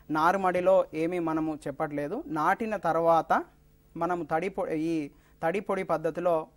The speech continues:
ఆ, రైతులు సాగు చేస్తా ఉంటారు కాబట్టి దాంట్లో కూడా ముఖ్యంగా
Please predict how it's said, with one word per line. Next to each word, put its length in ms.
ఆ, 300
రైతులు 340
సాగు 380
చేస్తా 240
ఉంటారు 340
కాబట్టి 400
దాంట్లో 400
కూడా 220
ముఖ్యంగా 440